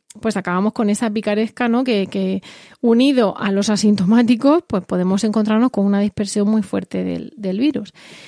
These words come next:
Em, en relación con eso, claro, lo que se criticaba era que en principio, mm, relega mucho a la mujer a encargarse de los cuidados, porque son las que suelen, al final, quedarse en casa con los nenes. No digo que sean cien por cien de mujeres.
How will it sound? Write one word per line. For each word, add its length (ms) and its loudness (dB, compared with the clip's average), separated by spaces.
Em, 560 2
en 160 2
relación 400 0
con 120 0
eso, 220 0
claro, 240 0
lo 140 0
que 420 -2
se 240 -2
criticaba 540 -2
era 140 -2
que 100 -4
en 100 0
principio, 680 -4
mm, 380 -2
relega 460 0
mucho 340 -2
a 20 -2
la 80 -2
mujer 480 -4
a 120 -2
encargarse 480 -4
de 60 0
los 100 0
cuidados, 520 0
porque 220 -8
son 240 -4
las 140 -6
que 120 -6
suelen, 520 -4
al 100 -6
final, 380 -2
quedarse 320 -6
en 60 -6
casa 220 -6
con 120 -4
los 100 0
nenes. 300 0
No 100 -2
digo 180 0
que 120 -8
sean 200 -6
cien 200 -6
por 120 -10
cien 160 -6
de 280 -4
mujeres. 640 -6